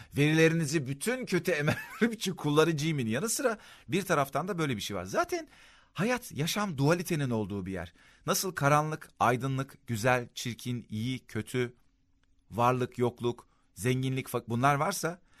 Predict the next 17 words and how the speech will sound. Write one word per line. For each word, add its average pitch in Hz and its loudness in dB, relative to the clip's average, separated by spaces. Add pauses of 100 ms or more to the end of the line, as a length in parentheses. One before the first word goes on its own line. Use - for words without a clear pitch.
(260)
doğal 175 6
olarak 165 0 (120)
bir 139 -6
değişimin 135 -2 (420)
hem 127 -2
iyi 123 -2
tarafı 226 -4
olacak 214 -4 (100)
hem 185 -6
kötü 170 -8
tarafı 147 -2
olacak. 92 -8 (800)
Bu 175 0
ikisi 165 -2
birlikte 175 2
yürüyor 127 0
çünkü. 90 -12